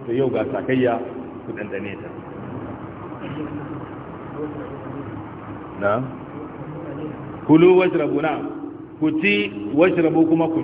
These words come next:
sha. Hani'an, wato sha da ci mai daɗi. Kamar yadda mai tukna lakum an shay'in min nafsa, fa kulu hani'an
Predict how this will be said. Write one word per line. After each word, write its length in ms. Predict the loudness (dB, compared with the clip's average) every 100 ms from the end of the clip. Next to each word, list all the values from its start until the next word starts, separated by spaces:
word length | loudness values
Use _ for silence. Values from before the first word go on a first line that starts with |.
| 0
sha. 140 | -2 -4 -8 -10 -12 -14 -14 -14 0
Hani'an, 640 | 2 4 4 4 4 2 -2 -6 -10 -12 -14 -14 -14 -14 -14 -6
wato 440 | -4 0 0 0 -2 -6 -8 -10 -10 -2
sha 260 | 6 8 8
da 100 | 4 0
ci 100 | 0
mai 180 | 0 0
daɗi. 320 | -2 -2 -4 -8 -10 -14 -14 -16 -14 -16 -10
Kamar 180 | -4 2
yadda 320 | 4 4 2 0 -4 -6 -8 -8
mai 80 | -8 -4
tukna 200 | -2 -2
lakum 220 | -2 -2
an 100 | -2
shay'in 120 | 0
min 160 | 0 0
nafsa, 300 | 0 0 0 0 -6 -6 -2
fa 100 | 0
kulu 600 | 6 8 10 10 6 4
hani'an 640 | 2 2 2 2 0 -2